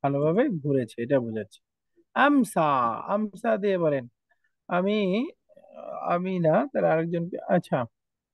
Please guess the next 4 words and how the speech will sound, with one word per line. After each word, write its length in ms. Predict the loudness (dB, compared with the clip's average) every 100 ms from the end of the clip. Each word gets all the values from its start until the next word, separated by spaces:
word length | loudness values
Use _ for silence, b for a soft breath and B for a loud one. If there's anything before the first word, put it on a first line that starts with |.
| _ _ _ _ _ _ _ _ _ _ _ _ _ _ _ 0
আমসা 340 | 2 4 4
দিয়ে 220 | 4 0
যেমন 260 | 2 2 2
পড়লাম, 340 | 2 2 0